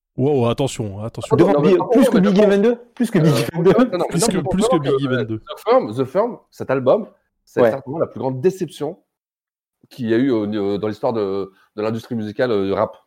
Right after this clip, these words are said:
Speaker 3: T'imagines
Speaker 1: Carrément.
Speaker 2: C'est un blockbuster, c'est un
Speaker 3: Oui.
Speaker 2: blockbuster qui est tapé, qui a tapé à côté, ouais.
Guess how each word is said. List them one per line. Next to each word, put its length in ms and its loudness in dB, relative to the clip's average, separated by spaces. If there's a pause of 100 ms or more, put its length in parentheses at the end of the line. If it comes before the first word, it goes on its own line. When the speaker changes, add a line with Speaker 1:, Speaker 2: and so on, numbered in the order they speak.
(1200)
Speaker 3:
T'imagines 240 -2
Speaker 1:
Carrément. 200 4
Speaker 2:
C'est 60 4
un 20 4
blockbuster, 560 4
c'est 80 6
un 40 6
Speaker 3:
Oui. 80 2
Speaker 2:
blockbuster 380 -2
qui 100 -4
est 20 -12
tapé, 200 -6
qui 80 -16
a 40 -6
tapé 180 -6
à 60 -2
côté, 240 -8
ouais. 80 -14